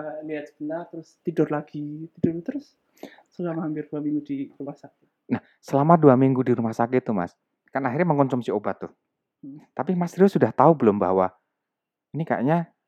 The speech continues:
Speaker 2: atau dapat informasi bahwa saya bipolar nih?
Speaker 1: Belum.
Speaker 2: Belum tahu ya?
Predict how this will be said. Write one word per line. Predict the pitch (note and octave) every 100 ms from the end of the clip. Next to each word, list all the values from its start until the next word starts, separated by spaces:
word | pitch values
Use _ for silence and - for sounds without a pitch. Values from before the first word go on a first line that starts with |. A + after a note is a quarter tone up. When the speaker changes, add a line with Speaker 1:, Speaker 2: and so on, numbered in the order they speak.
| _
Speaker 2:
atau | A#2 -
dapat | D#3 A#2+ B2+
informasi | C3 B2 A#2 G2 E3+
bahwa | G#2 G2 C3+ - _ _ _ _
saya | - - C3+
bipolar | A#2 F#2 F#2+ F2 E2
nih? | - -
Speaker 1:
Belum. | E3+ D#3 D3+ _ _ _ _ _ A#2
Speaker 2:
Belum | A#2
tahu | A2 G2+ F2
ya? | D#2+